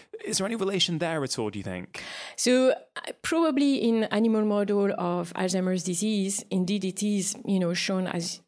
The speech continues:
Speaker 2: you rightly said, that, you know, they lose their sense of self early, and this mimic what we see as well in the patient. Uh, but we don't think that this has a relation with neurogenesis because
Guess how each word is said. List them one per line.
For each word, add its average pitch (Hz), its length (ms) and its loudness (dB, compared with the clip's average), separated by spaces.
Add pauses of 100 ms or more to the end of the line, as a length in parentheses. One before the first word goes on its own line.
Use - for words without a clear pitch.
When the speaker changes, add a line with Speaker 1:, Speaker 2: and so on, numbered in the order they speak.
Speaker 2:
you 170 240 -4
rightly 185 340 0
said, 185 280 0
that, 170 360 -4
you 190 60 0
know, 175 120 0
they 175 120 0
lose 190 220 0
their 185 100 -2
sense 180 300 -2
of 170 100 -4
self 175 280 -4
early, 262 360 2 (300)
and 185 200 0
this 294 220 0
mimic 208 300 0
what 196 180 -4
we 202 80 -2
see 190 400 -2
as 185 180 -2
well 190 140 0
in 185 120 0
the 175 100 -2
patient. 214 640 -4 (480)
Uh, 170 480 0 (160)
but 190 240 0
we 214 80 0
don't 247 200 2
think 240 280 0
that 185 360 -2
this 196 220 -2
has 190 400 0
a 196 100 -2
relation 185 540 0
with 175 320 -2 (380)
neurogenesis 180 680 0
because 180 500 0